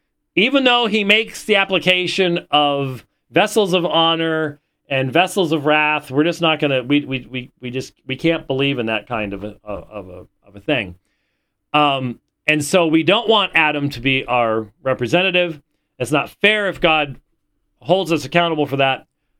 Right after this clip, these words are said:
So much for Romans five. I don't know how Doctor Turek would, um, exegete, uh, Romans chapter five. But if you wanna see what this all means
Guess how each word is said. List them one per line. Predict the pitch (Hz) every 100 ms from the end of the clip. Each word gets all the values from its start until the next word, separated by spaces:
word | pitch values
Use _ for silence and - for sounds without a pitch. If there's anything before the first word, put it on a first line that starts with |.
| _ _ _ _ _
So | - 180
much | 180 -
for | 165
Romans | 156 151 139
five. | 156 151 151 147 -
I | 147
don't | 175 160
know | 151 156 175 175 170 -
how | 156
Doctor | 156 160 147 139
Turek | 180 170 147 -
would, | 139 135 - -
um, | 127 110 98 95 _ _ _ _ _ _ 156
exegete, | 170 170 165 220 - _ _ _ _ _ -
uh, | 135
Romans | 156 170 160
chapter | 175 165 147
five. | 170 180 175 _ _ _ _ _ _ _ -
But | 120 202 185 - _ _ _ _ _ _
if | 196 175
you | 196
wanna | 254 349
see | - 262 311
what | 247 214 - _ _ _ _
this | 147 220 240
all | 208 175
means | 151 156 180 233 262 - -